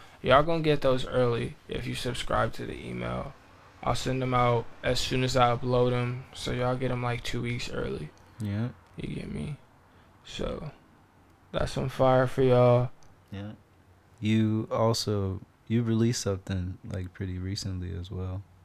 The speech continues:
Speaker 1: Yes, I did.
Speaker 2: You just on a roll. You've been, what, you re-, you didn't release something every month since the year started, didn't it?
Speaker 1: That is another thing, bro. I have given the people fifty-four,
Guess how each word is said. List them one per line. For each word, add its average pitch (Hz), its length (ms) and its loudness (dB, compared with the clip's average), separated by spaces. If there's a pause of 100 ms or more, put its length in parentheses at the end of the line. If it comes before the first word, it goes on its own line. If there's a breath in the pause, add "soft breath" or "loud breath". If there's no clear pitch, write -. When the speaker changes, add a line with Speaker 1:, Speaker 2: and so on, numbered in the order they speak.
(160)
Speaker 1:
Yes, - 600 -6
I 185 140 -6 (100)
did. 135 340 -2 (600 soft breath)
Speaker 2:
You 107 100 -4
just 101 180 -4
on 101 160 0
a 98 60 -2
roll. 101 400 0 (100)
You've 117 140 0
been, 107 400 2 (360)
what, 107 300 -4
you 120 120 0
re-, 127 140 -2
you 117 140 0
didn't 143 180 2
release 117 360 2
something 107 360 0
every 107 260 0
month 117 280 0 (140)
since - 400 -6
the 101 100 -4
year 117 160 0
started, 98 320 -6
didn't 110 160 -4
it? 127 40 2
Speaker 1:
That 165 280 8
is 175 220 6
another 135 640 6
thing, 123 500 6
bro. 117 400 2 (100)
I 143 200 8
have 165 320 6
given 147 520 6 (300)
the 123 140 2
people 127 580 4 (220)
fifty-four, 131 1200 4